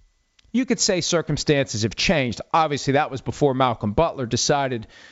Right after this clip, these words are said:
to keep, well, let me try that again.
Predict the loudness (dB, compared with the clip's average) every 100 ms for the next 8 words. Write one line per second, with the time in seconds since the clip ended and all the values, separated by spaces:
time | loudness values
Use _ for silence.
0 | -20 -6 -6 0 0 0 _ _ _ _
1 | _ _ _ _ _ _ -2 0 -2 _
2 | _ _ _ _ _ _ -2 0 0 0
3 | 2 2 0 -2